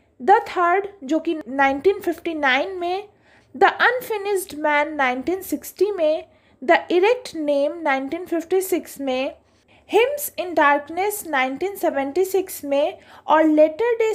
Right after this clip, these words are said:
Psalms नाइनटीन एटी टू में, जिसके लिए नाइनटीन एटी थ्री में इन्हें साहित्य अकादमी अवार्ड भी मिला। इन्हें नाइनटीन एटी एट में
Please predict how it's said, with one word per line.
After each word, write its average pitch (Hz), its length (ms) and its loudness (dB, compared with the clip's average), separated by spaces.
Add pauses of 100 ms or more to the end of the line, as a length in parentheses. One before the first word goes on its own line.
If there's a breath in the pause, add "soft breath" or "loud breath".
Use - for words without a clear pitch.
Psalms 294 500 -4
नाइनटीन 302 460 -2 (100)
एटी 302 240 -2
टू 359 300 2
में, 269 340 -2
जिसके 311 460 0
लिए 403 440 0
नाइनटीन 294 380 -4
एटी 330 260 -4
थ्री 403 360 -4
में 381 280 -2
इन्हें 320 220 -2
साहित्य 320 520 0
अकादमी 269 640 -2
अवार्ड 247 500 2
भी 208 160 -6
मिला। 196 360 -8 (1080 soft breath)
इन्हें 415 380 0
नाइनटीन 339 480 2
एटी 427 220 0
एट 330 320 0
में 381 240 -2